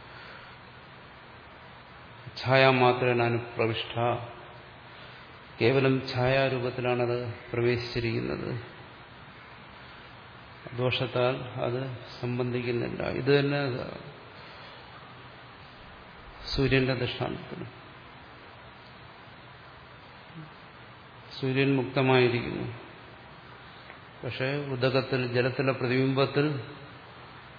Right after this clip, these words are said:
സൂര്യനിൽ, സൂര്യന്റെ ബിംബത്തിന് ഭംഗം വന്നതായി കാണുന്നു.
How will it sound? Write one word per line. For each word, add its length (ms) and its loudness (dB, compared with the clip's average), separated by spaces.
സൂര്യനിൽ, 560 4
സൂര്യന്റെ 380 4
ബിംബത്തിന് 640 4
ഭംഗം 440 4
വന്നതായി 420 6
കാണുന്നു. 480 0